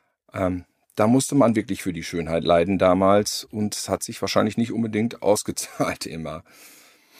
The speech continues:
Ja, die hat, äh, also der Film hat ja auch nicht nur gewaltmäßig ein paar Spitzen, auch auf der Erotikebene gibt's da einiges an Details zu sehen, die es in anderen Filmen nicht zu sehen gibt. Das wäre jetzt in den siebzigern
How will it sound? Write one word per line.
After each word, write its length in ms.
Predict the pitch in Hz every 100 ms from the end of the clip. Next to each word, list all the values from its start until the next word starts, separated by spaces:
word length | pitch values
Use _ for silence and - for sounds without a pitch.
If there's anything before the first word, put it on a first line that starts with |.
| -
Ja, 140 | 156
die 160 | 190 185
hat, 120 | 208
äh, 320 | 190 175 170 156
also 300 | 175 180 196 156
der 200 | 156 175
Film 280 | 185 214 226
hat 160 | 233
ja 140 | 214 -
auch 240 | 190 190
nicht 300 | 180 196 -
nur 280 | 180 180 170
gewaltmäßig 840 | 156 131 151 208 202 196 190 185
ein 80 | 180
paar 120 | -
Spitzen, 560 | - - 175 - 180 160
auch 300 | - 165 -
auf 260 | 156 156 -
der 480 | 160 156 151 147 - _ - - - _ _ -
Erotikebene 1000 | 143 127 180 - 220 170 196 185 175 151
gibt's 280 | 165 - -
da 140 | 135
einiges 520 | - 139 185 170 147
an 220 | - 143
Details 480 | 131 120 143 151 -
zu 120 | -
sehen, 360 | 131 143 151 135
die 100 | 139
es 120 | 143
in 100 | 127
anderen 280 | 82 143 143
Filmen 320 | - 139 123 135
nicht 240 | 220 -
zu 100 | 110
sehen 400 | 92 90 90 87
gibt. 320 | 113 - -
Das 180 | 123 -
wäre 220 | 135 147
jetzt 240 | 139 135 127
in 80 |
den 140 | 120 113
siebzigern 800 | 139 - 151 143 131 139 143